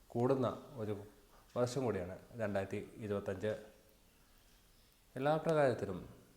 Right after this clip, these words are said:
ആദ്യം ചില തടസ്സങ്ങൾ വന്നു ചേരുമെങ്കിലും അതിനെയെല്ലാം മറികടക്കാൻ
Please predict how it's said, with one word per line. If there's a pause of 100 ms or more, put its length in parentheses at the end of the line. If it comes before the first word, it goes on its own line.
(880)
ആദ്യം (260)
ചില
തടസ്സങ്ങൾ
വന്നു
ചേരുമെങ്കിലും (240)
അതിനെയെല്ലാം
മറികടക്കാൻ